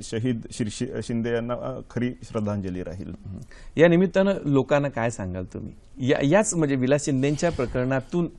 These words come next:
Speaker 2: लोकांना काय सांगाल?
Speaker 1: अ, माझं नागरिकांना आव्हान आहे की ज्याप्रमाणे आपल्या घरी, अ, सणावाराला, गणपतीला आपल्या घरी गणपती बसतो,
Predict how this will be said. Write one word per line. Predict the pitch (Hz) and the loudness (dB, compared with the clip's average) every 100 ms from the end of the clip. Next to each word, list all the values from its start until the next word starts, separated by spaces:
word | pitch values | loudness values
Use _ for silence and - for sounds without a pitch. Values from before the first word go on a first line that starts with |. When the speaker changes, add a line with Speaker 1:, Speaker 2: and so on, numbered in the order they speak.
| - | -6
Speaker 2:
लोकांना | 123 120 127 127 | -4 -2 -4 -4
काय | 113 107 | -6 -6
सांगाल? | 107 92 90 - - - - - - - - | -6 -12 -14 -16 -20 -20 -20 -20 -20 -20 -12
Speaker 1:
अ, | 120 123 123 127 | -4 0 2 2
माझं | 123 123 139 151 147 147 139 - - - | 2 4 6 6 4 0 -4 -16 -16 -6
नागरिकांना | 113 117 139 143 135 | -2 -2 0 -2 -2
आव्हान | 131 123 143 147 | 0 2 2 2
आहे | 127 131 113 - - - - - - | 2 0 -2 -10 -20 -20 -20 -14 -4
की | 123 117 | -2 2
ज्याप्रमाणे | 131 131 139 135 135 139 135 139 - | 2 2 2 2 2 0 0 -2 -2
आपल्या | 117 135 131 | -2 2 2
घरी, | 123 131 131 131 127 135 | 4 2 2 0 -8 -12
अ, | 117 113 113 113 | -8 -6 -4 -4
सणावाराला, | - 117 123 127 123 123 123 123 | 0 0 2 4 4 4 4 4
गणपतीला | 117 107 110 107 113 120 120 | 0 -4 -2 0 0 2 4
आपल्या | 107 - 113 | 4 4 0
घरी | 120 | 0
गणपती | 123 120 123 120 | -2 -2 -2 -2
बसतो, | 117 110 127 117 | -2 -2 -4 -4